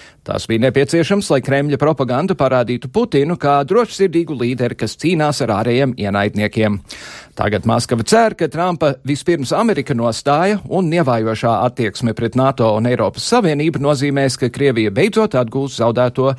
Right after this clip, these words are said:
ietekmes sfēru Eiropā. Aleksandrs Dugins, ekstrēmi labējs krievu filozofs, kas sēna atbalsta Trumpu, uzskata, ka Putinam tagad atliek tikai Trumpu glaudīt pa spalvai, lai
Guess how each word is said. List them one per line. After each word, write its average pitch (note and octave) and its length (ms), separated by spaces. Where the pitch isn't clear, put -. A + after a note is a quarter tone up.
ietekmes A2+ 640
sfēru G2+ 480
Eiropā. A#2 540
Aleksandrs G#3 560
Dugins, F#3 460
ekstrēmi C#3+ 560
labējs C3+ 400
krievu D3 320
filozofs, C3+ 640
kas B2+ 160
sēna D3 540
atbalsta B2 420
Trumpu, B2+ 400
uzskata, B2+ 560
ka A#2+ 160
Putinam E3 400
tagad D3 320
atliek C#3+ 480
tikai C#3 240
Trumpu C#3 400
glaudīt C3 400
pa C#3+ 160
spalvai, B2+ 560
lai G2 140